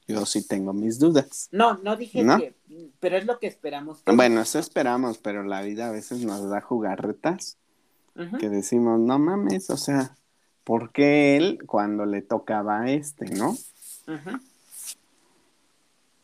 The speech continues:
Speaker 2: Pero entonces todo esto te lleva a,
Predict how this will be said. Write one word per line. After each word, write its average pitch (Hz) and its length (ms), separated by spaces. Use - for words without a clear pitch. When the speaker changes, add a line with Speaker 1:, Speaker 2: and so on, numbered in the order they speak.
Speaker 2:
Pero 185 180
entonces 226 480
todo 226 220
esto 220 280
te 208 160
lleva 208 480
a, 151 480